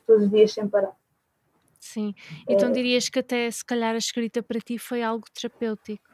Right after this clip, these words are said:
Speaker 2: não é?
Speaker 1: Absolutamente.
Speaker 2: E quem era a Daniela em criança?
Speaker 1: A Daniela em criança era uma, uma rapariga muito tímida.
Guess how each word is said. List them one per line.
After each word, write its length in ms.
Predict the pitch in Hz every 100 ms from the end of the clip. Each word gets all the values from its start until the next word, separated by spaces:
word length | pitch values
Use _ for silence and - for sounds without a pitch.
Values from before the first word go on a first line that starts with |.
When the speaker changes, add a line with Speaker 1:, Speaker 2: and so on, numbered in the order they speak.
| -
Speaker 2:
não 120 | 208
é? 240 | 196 175 196 _ _ _ _ _ _ _ _ -
Speaker 1:
Absolutamente. 600 | 220 208 202 233 190 - _ - 208 _ _ _ _ _ _ - - - _ _ _ - - - - -
Speaker 2:
E 100 | 247
quem 280 | 330 311 247
era 140 | 220
a 20 |
Daniela 440 | 202 202 196 185 180
em 80 |
criança? 640 | 180 175 143 151 - 165 160 - _ - - _ _ _ _ _ -
Speaker 1:
A 40 |
Daniela 380 | 208 214 214 214
em 80 | 208
criança 360 | - 202 202 -
era 200 | 202 208
uma, 360 | 208 208 214 214 _ _ _ _ _ -
uma 100 | 214
rapariga 400 | 208 208 202 202
muito 280 | 202 208 -
tímida. 360 | 185 175 180